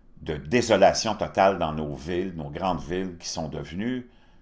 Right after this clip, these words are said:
invivables, des taudis, sales, pris d'assaut par les itinérants qui s'installent de façon permanente maintenant. Et j'en ai vu, moi, à Montréal, t'as l'impression qu'ils ont tellement, tellement de stock,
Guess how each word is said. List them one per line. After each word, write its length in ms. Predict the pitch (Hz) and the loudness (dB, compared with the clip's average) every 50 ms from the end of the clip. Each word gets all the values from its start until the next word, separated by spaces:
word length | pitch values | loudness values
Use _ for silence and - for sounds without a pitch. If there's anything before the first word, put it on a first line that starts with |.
| _ _ _ _ _ _ _ - - - - - - - - - - - - - - - - - - - - - | _ _ _ _ _ _ _ -20 -20 -20 -20 -20 -20 -20 -20 -20 -20 -20 -20 -20 -20 -20 -20 -20 -20 -20 -8 -4
invivables, 640 | 110 123 113 101 95 82 71 92 98 110 117 98 78 | -4 -2 -2 -2 -4 0 2 4 4 4 2 0 -4
des 180 | 82 80 78 | -6 -6 -2
taudis, 520 | - 147 139 - - 73 76 90 95 107 - | 0 2 2 2 0 -2 -6 -6 -6 -6 -2
sales, 920 | - - - - - 139 123 113 104 113 120 120 120 110 85 - - - - - - - _ _ _ _ _ _ - - _ _ _ _ _ _ _ _ _ _ - _ _ _ _ _ _ _ _ _ _ _ _ _ - - | 0 2 2 4 4 4 4 4 2 0 -4 -6 -6 -8 -8 -8 -10 -14 -18 -20 -20 -20 _ _ _ _ _ _ -20 -20 _ _ _ _ _ _ _ _ _ _ -20 _ _ _ _ _ _ _ _ _ _ _ _ _ -20 -10
pris 160 | - 123 127 131 | -4 -2 4 8
d'assaut 440 | 120 117 98 - - 127 127 120 | 8 8 8 8 4 2 2 4
par 340 | - 110 98 95 87 80 82 | 6 6 6 8 6 4 0
les 600 | 85 85 82 82 80 80 76 73 73 73 67 73 | -2 -2 -2 -2 -2 -4 -4 -6 -6 -6 -6 -6
itinérants 800 | 110 101 - - - 110 110 104 92 85 98 101 104 104 113 - - - - - - | -4 -2 0 0 0 2 2 0 2 2 0 -2 -2 -4 -6 -10 -14 -16 -18 -18 -12
qui 120 | - - | -8 -4
s'installent 500 | - - 104 101 87 - - 127 120 117 | -2 -2 0 0 -2 2 4 4 6 6
de 60 | 110 - | 4 2
façon 340 | - 101 95 - 113 101 | 0 0 0 0 0 0
permanente 720 | 98 - 131 127 113 117 113 107 101 92 104 104 107 120 123 - | 0 0 0 0 0 0 0 0 0 0 -2 -4 -4 -6 -10 -8
maintenant. 520 | - 98 92 87 85 - 98 101 110 123 175 - - - - - - - - - - - - - | -6 -6 -4 -6 -4 -4 -4 -4 -4 -4 -6 -8 -10 -12 -12 -14 -16 -18 -18 -20 -20 -20 -18 -14
Et 120 | - 69 | -12 -6
j'en 180 | - 90 98 101 | -2 0 2 4
ai 80 | 104 | 2
vu, 220 | 85 78 113 151 131 | 2 2 2 2 2
moi, 160 | 101 98 92 | 4 4 4
à 20 | |
Montréal, 600 | 78 90 92 82 76 82 101 120 113 82 73 69 - - - | 4 4 4 2 4 4 4 4 2 0 -4 -10 -14 -10 -6
t'as 140 | - 92 | -4 0
l'impression 580 | 92 110 113 95 98 98 87 80 - - 135 139 | 0 0 0 2 2 2 2 2 0 -2 -2 -4
qu'ils 180 | - - - 92 | -4 -2 -2 -2
ont 120 | 82 - | -2 -2
tellement, 340 | - - 175 175 175 175 170 | 0 2 2 2 2 0 -2
tellement 420 | 147 - 127 107 92 98 101 95 80 | 0 0 0 0 2 0 -2 -2 -2
de 140 | 78 80 | -4 -4
stock, 800 | - - - - - - 151 156 123 110 151 151 - - - - | -4 -4 -6 -6 -2 2 4 4 4 4 2 -2 -8 -16 -20 -20